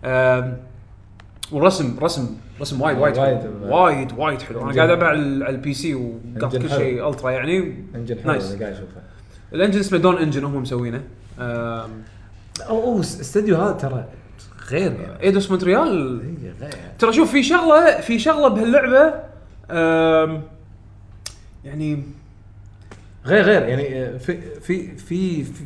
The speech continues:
Speaker 1: في شيء مسوينه
Speaker 2: في
Speaker 1: بالبطل،
Speaker 2: مميز.
Speaker 1: في شيء مسوينه بالبطل يمكن، أوكي، اللي، اللي ناوي يلعب اللعبة و-، يعني يمكن ما أدري إذا هذا يعتبر سبويلر لأن بداية اللعبة، إنزين؟ ما أخاف يعتبر spoiler، طوفوا ثلاثين ثانية أو قول دقيقة يعني تقريبًا من الحين،
Speaker 2: <laughs>
Speaker 1: أوكي؟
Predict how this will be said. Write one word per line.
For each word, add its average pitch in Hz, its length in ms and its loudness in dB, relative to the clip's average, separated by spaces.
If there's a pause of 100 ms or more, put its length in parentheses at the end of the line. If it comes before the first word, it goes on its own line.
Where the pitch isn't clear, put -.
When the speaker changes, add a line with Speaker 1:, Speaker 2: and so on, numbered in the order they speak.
(440)
Speaker 1:
في 202 180 0
شيء 339 220 10
مسوينه 269 320 8
Speaker 2:
في - 60 6
Speaker 1:
بالبطل، 233 340 8
Speaker 2:
مميز. 247 120 4
Speaker 1:
في 208 140 2
شيء 285 160 8
مسوينه 262 300 6
بالبطل 233 360 4
يمكن، 233 280 0
أوكي، 190 200 0 (160)
اللي، 190 220 4
اللي 185 320 4
ناوي 277 280 8
يلعب 226 220 6
اللعبة 214 300 6
و-، 180 340 6 (560)
يعني 180 200 -2
يمكن 269 280 2
ما 277 140 6
أدري 180 180 6
إذا 175 180 6
هذا 190 100 8
يعتبر 190 280 2
سبويلر 226 320 6
لأن 233 120 4
بداية 240 300 6
اللعبة، 117 280 2 (120)
إنزين؟ 151 340 0 (480)
ما 262 320 6
أخاف 254 260 4
يعتبر 247 300 4
spoiler، 254 400 6
طوفوا 254 720 6
ثلاثين 202 360 6
ثانية 196 360 4
أو 170 160 4 (160)
قول 196 180 0
دقيقة 160 360 6
يعني 143 140 4
تقريبًا 151 340 0
من 135 160 0
الحين، - 220 -8 (180)
Speaker 2:
<laughs> - 140 -18
Speaker 1:
أوكي؟ 196 320 0